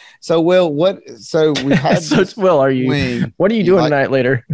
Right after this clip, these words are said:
Speaker 2: <laughs>
Speaker 1: No. <laughs> So
Speaker 2: Are
Speaker 1: we
Speaker 2: you going
Speaker 1: had
Speaker 2: to the
Speaker 1: this
Speaker 2: Kalahari? <laughs>
Speaker 1: Be quiet. So we've had this
Speaker 2: Golfing?
Speaker 1: swing, right? We've come out of covid. The biggest, I, I mean, I have no problem admitting this. I, you know,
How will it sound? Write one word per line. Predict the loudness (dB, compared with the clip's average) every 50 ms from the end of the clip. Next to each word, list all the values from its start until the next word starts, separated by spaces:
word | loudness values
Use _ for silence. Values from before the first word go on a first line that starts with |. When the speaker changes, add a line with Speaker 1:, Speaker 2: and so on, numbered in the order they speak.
| -6 -2
Speaker 2:
<laughs> | -4 -2 -2
Speaker 1:
No. | -2 -4 -2 0 0 0 -2 -2 -2
<laughs> | -2 -2 0 0 -2 -2 -2 -2 -2 -2 -2 -2 -2 -4 -8 -8 -10 -10 -10 -10 -10 -10 -10 -12 -18 -16 -10 -4
So | 0 0 0 0 0 -2 -2
Speaker 2:
Are | 0
Speaker 1:
we | 0 0
Speaker 2:
you |
going |
Speaker 1:
had | 2 2 2 2
Speaker 2:
to | 2
the | 2
Speaker 1:
this | 0 0
Speaker 2:
Kalahari? | 0 0 2 2 2 0 0 0 -2 -2 -6 -10 _ -4
<laughs> | -4 -4 -4 _ _ -20 -20 _ _ _ -20 -20 _ _ -16 -16 -14 -14 -16 -18 -18 -16
Speaker 1:
Be | -16 -14 -14
quiet. | -12 -8 -4 -2 0 0 0 -2 -4 -6 -8 -14 _ -20 -20 -20 -20 -20 -20 -20 -20 _ -6
So | -2 0
we've | 0 2 2
had | 0 0 -2 -2 -2
this | -4 -4 -2 0
Speaker 2:
Golfing? | 0 0 0 0 0 0 0 0 -4
Speaker 1:
swing, | -6 -8
right? | -4 -2 0 0 0 -2 -4 -6
We've | -10 -10 -10 -6
come | -4 -2 -2 0
out | 0 0 0
of | -2
covid. | -4 -2 0 0 0 0 0 -2 -2 -4 -8 -12 _ _ _ _ _ _ _ _ _ _ _ -4
The | -4 -2
biggest, | -2 0 0 0 0 0 0 -2 -2 -4 -4
I, | -2 -2 -2 -2
I | -2 0
mean, | 0 0 0 -2 -4 -4
I | -2 -2
have | 0 0
no | -2 -2
problem | -2 0 0 0 0 0
admitting | 0 2 2 2 2 0
this. | 0 0 -2 -4 -6 -10 -8
I, | -8 -8 -8 -8 -14 -8 -4
you | -2 -2
know, | -2 -2 -6 -8 -12